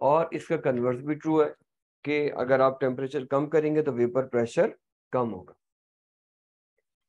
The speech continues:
अब ये जो graph है, आप देख रहे हैं, इनमें एक upper curve है जिसको एबी का नाम दिया है।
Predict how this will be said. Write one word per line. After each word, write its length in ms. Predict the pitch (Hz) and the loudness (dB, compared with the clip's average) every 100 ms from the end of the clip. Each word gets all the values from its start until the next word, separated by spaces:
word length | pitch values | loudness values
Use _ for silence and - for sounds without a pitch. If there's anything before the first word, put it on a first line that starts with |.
| _ _ 131 | _ _ 0
अब 260 | 170 - - | 0 0 -10
ये 260 | 143 175 | 0 0
जो 140 | 190 190 | 2 0
graph 440 | 160 135 147 143 | 4 4 4 0
है, 80 | 151 | -6
आप 60 | |
देख 300 | 127 123 156 | -2 -2 0
रहे 100 | 151 | 0
हैं, 80 | 135 | 0
इनमें 160 | 156 170 | 0 -4
एक 120 | 170 | -4
upper 340 | - 131 175 | -4 0 0
curve 360 | 160 143 127 135 | 0 -2 0 -2
है 60 | 147 | -4
जिसको 320 | 143 - 165 | -4 -6 -6
एबी 380 | - 139 135 147 | -2 -4 -2 -2
का 120 | 143 | 2
नाम 260 | 131 127 | 2 2
दिया 200 | 120 | -2
है। 60 | 104 | -8